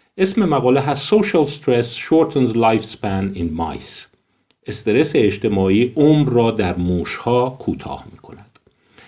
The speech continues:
یک کار خلاقانه و پژوهشی و یه مقدارم آزاردهنده بوده، البته خیلی آزار شدیدی به حیوان وارد نشده، ولی اشاره جالبی کرده که چگونه فشارهای اجتماعی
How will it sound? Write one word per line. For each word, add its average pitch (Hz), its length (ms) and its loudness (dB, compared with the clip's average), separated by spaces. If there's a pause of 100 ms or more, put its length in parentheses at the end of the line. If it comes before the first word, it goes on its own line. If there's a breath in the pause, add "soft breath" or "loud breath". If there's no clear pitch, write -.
(100)
یک - 120 0
کار 180 280 2
خلاقانه 110 840 2
و 110 140 0
پژوهشی 104 720 0
و 214 100 2
یه 160 140 0
مقدارم - 420 0
آزاردهنده 104 720 0
بوده، 185 240 0
البته 120 300 -4
خیلی 117 220 -2
آزار 107 400 0
شدیدی 117 460 -4
به 113 100 -2
حیوان 104 400 -2
وارد 101 360 0
نشده، 175 460 -2 (440 loud breath)
ولی 160 340 2
اشاره 135 840 2
جالبی 131 440 2
کرده 147 320 -4
که 143 140 -2
چگونه 127 500 0
فشارهای 151 800 -2
اجتماعی 82 640 -8